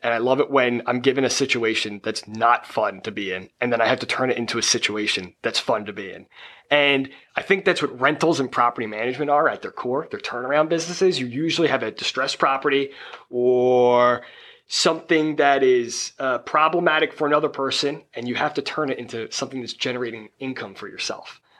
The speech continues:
Um, same with property management. A lot of times we get con-, you know, we get contracts for people that maybe mismanage their properties, and we have to turn it around into something that's functional and makes income. And I love putting my blood, sweat, and tears into something and,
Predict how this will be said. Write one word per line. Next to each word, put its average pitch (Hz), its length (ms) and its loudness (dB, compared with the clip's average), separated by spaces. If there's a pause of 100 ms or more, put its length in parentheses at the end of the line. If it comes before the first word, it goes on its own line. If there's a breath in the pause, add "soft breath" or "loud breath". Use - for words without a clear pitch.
(100)
Um, 127 320 4
same 190 160 4
with 196 100 0
property 165 280 2
management. 139 360 2
A 110 40 -4
lot 131 160 0
of 135 40 -8
times 131 320 0
we 131 120 -2
get 123 200 0
con-, 147 300 0
you 147 100 0
know, 120 80 0
we 123 120 -6
get - 100 -18
contracts 135 380 0
for 120 80 -10
people 135 240 -6
that 117 160 -6
maybe 135 160 0
mismanage 135 480 0
their 107 60 -6
properties, 123 560 0 (400 loud breath)
and 135 340 4
we 131 100 -4
have 139 80 -2
to - 80 -12
turn 151 320 -2
it 131 80 -4
around 135 460 2 (280 loud breath)
into 131 160 -6
something 131 540 0
that's 120 400 -6 (220)
functional 165 600 0
and 147 140 -2
makes 147 180 0
income. 156 440 -2
And 143 180 -2 (340 loud breath)
I 165 160 2
love 170 800 2 (580)
putting 185 220 0
my 147 120 2
blood, 143 400 -2
sweat, 143 340 0
and 127 180 -14
tears 151 540 -4
into 147 360 -6
something 165 420 0
and, 123 120 -4